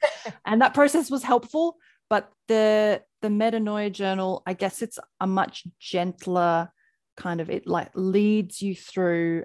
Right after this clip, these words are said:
Speaker 2: and it's, like, God meeting you where you're at. So instead of me trying to, like, force my way to, like, "Well, I should be over here," it's instead going, "Okay, Lord, here's where I am."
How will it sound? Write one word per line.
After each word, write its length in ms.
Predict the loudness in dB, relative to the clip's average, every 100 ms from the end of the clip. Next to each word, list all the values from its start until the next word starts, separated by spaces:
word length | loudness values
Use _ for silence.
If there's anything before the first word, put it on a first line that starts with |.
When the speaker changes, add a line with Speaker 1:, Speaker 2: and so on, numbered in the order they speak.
| -6
Speaker 2:
and 140 | -8
it's, 240 | -8 -10 -6
like, 340 | -6 -6 _ _ _ _ _ _ _ _
God 280 | 2 2 2
meeting 320 | 0 0 0
you 160 | -2 -2
where 180 | -2 -2
you're 220 | -2 -4
at. 300 | -2 -2 -4
So 80 | -6
instead 360 | -6 -4 -2 -2
of 140 | -2
me 220 | -6 -6
trying 480 | -8 -6 -4 -4 -8 -8
to, 120 | -4
like, 320 | -4 -4 -8 _ _ _ _ _
force 340 | 0 0 0 -2
my 240 | 0 0
way 420 | 0 -2 -2 -4 -6
to, 120 | -6
like, 200 | -6 -2
"Well, 100 | -2
I 80 | -2
should 400 | -2 0 0 2
be 160 | 2
over 200 | 2 0
here," 640 | -4 -2 -2 0 -2 -6 -8 _ _ _ _ _ _
it's 260 | -6 -6 -8
instead 540 | -6 -6 -2 -4 -2
going, 300 | -2 -2 -2
"Okay, 240 | -4 -4 -4
Lord, 260 | -4 -8 -2
here's 240 | 2 2
where 160 | 2 0
I 120 | -2 -4
am." 500 | -4 -4 -6 -8